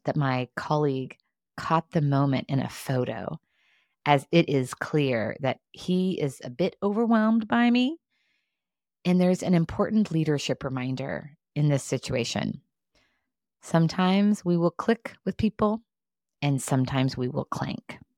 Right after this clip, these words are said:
And another important message is that meeting people where they are and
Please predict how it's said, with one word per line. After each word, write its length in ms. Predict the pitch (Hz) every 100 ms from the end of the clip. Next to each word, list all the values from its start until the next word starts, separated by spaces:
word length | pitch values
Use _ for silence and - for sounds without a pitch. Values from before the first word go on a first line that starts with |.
| _ _ _ _ _ _ _ _ _ _ -
And 240 | 196 208 -
another 420 | 214 208 220 240
important 500 | 233 202 175 - 160
message 520 | 143 135 - 123 123 -
is 200 | 147 -
that 360 | 127 123 - _ _ _ _ _ _ -
meeting 480 | 170 180 202 220 214
people 380 | - 180 - 147
where 260 | 135 135 131
they 280 | 131 139 -
are 540 | - 127 127 135 170 - _ _ _ _ _ -
and 640 | 214 196 139 131 135